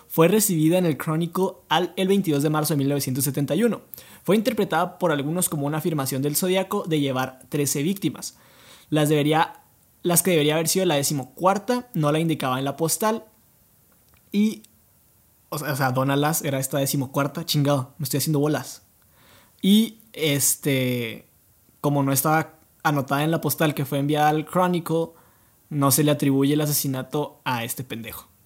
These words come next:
Y ya. Y aún no se sabe si, si el que la mató fue este güey o no. O sea, sí.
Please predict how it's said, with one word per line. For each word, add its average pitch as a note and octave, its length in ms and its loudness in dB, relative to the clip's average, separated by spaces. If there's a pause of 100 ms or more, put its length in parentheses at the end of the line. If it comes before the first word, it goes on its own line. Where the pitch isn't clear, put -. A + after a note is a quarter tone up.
(100)
Y C3 120 -2
ya. A#2 220 -6 (680)
Y D3 100 2
aún C3+ 160 2
no D3 80 2
se C#3+ 80 0
sabe C#3+ 240 2
si, B2+ 760 0 (540)
si D3 140 0
el C3 80 0
que C#3+ 80 -2
la C3 100 0
mató C3 680 -2
fue C3+ 200 -2
este C3 180 -6
güey C#3+ 200 -2
o - 40 -6
no. - 160 -12 (640)
O - 80 -8
sea, B2+ 420 -2
sí. C3 200 -8